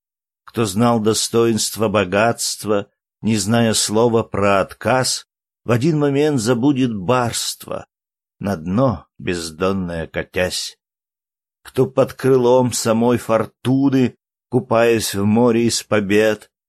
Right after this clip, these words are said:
внезапно станет у трибуны на берегу возросших бед. Таков успех, тягуч и сладок, часы покоя и борьбы, но в сроках верности он падок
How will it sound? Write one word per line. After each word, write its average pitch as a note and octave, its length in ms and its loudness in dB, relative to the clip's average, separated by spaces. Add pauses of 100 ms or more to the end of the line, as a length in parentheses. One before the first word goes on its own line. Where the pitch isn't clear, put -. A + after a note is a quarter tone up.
(140)
внезапно G#2+ 920 -2
станет A2 680 -2
у G#2+ 80 -4
трибуны F2+ 800 -2 (240)
на F#2+ 120 -2
берегу F2 640 -4 (140)
возросших F2 1000 -4
бед. E2 460 -6 (720)
Таков C3+ 400 -4
успех, - 920 -6
тягуч G2+ 760 -6
и F#2+ 140 -8
сладок, G#2 840 -2 (420)
часы C3 360 -2
покоя A#2+ 540 2
и G#2+ 140 2
борьбы, F2+ 760 -4 (220)
но A2 260 0
в C#3+ 80 -8
сроках C3+ 680 0
верности A2 760 0
он A#2 260 2
падок F#2 720 -2